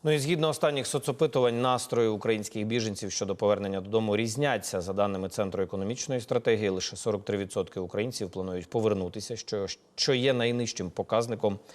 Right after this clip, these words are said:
від початку повномасштабного вторгнення. Для порівняння, у січні двадцять четвертого року повернутися хотіли п'ятдесят два відсотки, в грудні дві тисячі двадцять другого — сімдесят чотири відсотки.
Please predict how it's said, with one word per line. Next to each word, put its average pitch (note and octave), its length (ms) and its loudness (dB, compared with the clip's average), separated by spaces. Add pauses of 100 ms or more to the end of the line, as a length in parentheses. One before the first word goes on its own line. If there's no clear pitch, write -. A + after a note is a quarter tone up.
(380)
від E3 180 0
початку A#2+ 480 2
повномасштабного G2 840 0
вторгнення. F2+ 480 -4
Для G2 140 0
порівняння, A2 560 0
у F#2+ 80 0
січні A2+ 460 -4
двадцять F#2 340 0
четвертого F#2+ 420 -2
року B2+ 220 0
повернутися G2 580 -2
хотіли F#2+ 340 -6
п'ятдесят G2 420 -2
два G2+ 220 4
відсотки, C3+ 500 -2 (380)
в A2+ 80 -4
грудні C#3 400 2
дві A#2 160 -2
тисячі A2+ 380 -4
двадцять C#3 500 0
другого — C#3 460 2
сімдесят G#2 560 0
чотири F#2+ 360 0
відсотки. F2 500 -8